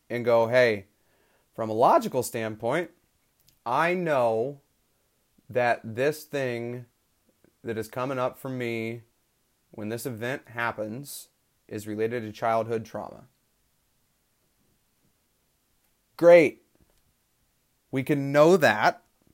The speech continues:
on a logical level, but if we don't feel that, then it's not true for us yet. We still have some time to go. And that's where it can get fucking frustrating.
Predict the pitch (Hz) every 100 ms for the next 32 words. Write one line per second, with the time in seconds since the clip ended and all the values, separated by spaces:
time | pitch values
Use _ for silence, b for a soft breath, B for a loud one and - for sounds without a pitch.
0 | _ _ _ _ _ _ _ _ _ _
1 | _ _ _ 117 127 139 156 160 151 143
2 | 120 107 104 117 165 160 _ _ _ _
3 | _ _ _ _ _ _ _ _ _ _
4 | _ - 101 110 120 135 127 123 127 -
5 | _ _ _ - - - 127 113 104 98
6 | 117 156 _ _ _ _ _ _ _ _
7 | _ _ _ _ _ _ _ 110 117 127
8 | 160 165 - 190 214 208 131 98 - 98
9 | - - _ _ _ _ _ _ _ _
10 | _ _ 107 113 - 120 117 120 117 -
11 | 123 113 107 110 107 127 156 120 - -
12 | _ _ _ _ _ _ _ 104 107 120
13 | - 123 123 131 139 123 113 127 - 110
14 | 127 127 160 165 - 95 -